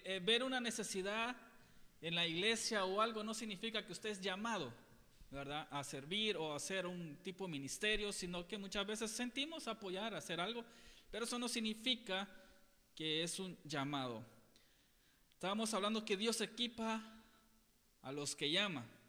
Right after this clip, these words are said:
y Dios provee dones espirituales a aquellos que Él llama. Ya después de esta lección, vamos a intentar a ver cuáles son sus talentos. En la iglesia muchas veces se hacen noches de talento.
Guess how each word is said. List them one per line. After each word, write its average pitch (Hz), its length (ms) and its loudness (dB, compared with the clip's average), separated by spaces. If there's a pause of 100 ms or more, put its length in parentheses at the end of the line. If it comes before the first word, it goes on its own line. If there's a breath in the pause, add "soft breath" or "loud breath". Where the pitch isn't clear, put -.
(500)
y 147 100 -4
Dios 220 220 6
provee 220 380 6
dones 240 320 4
espirituales 226 840 0 (180)
a 190 80 -2
aquellos 254 600 0 (120)
que 196 240 0
Él 202 100 -4
llama. 180 300 0 (1200)
Ya 160 260 0
después 196 320 0
de 185 240 2
esta 196 220 0
lección, 233 560 2 (580)
vamos 190 320 0
a 175 120 2
intentar 165 680 -2
a 151 100 -2
ver 160 240 -2 (160)
cuáles 170 280 -2
son 180 240 -6
sus 156 260 -4
talentos. 139 640 -4 (320 loud breath)
En 135 100 -2
la 135 80 0
iglesia 180 440 0
muchas 165 300 -4
veces 170 600 -2
se - 140 -12
hacen 135 520 -4
noches 156 560 -4
de 139 120 -4
talento. 131 640 -4